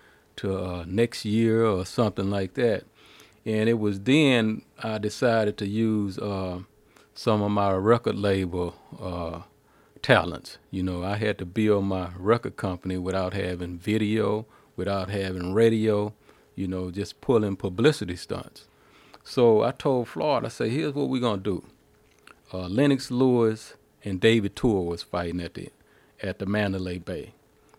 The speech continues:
I say, "During the press conference, I'm hearing Diego's supposed to come to that fight."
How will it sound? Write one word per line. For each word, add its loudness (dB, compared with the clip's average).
I -8
say, -8
"During -4
the -2
press -4
conference, -8
I'm -6
hearing 0
Diego's 2
supposed -6
to -18
come 0
to -4
that -6
fight." -4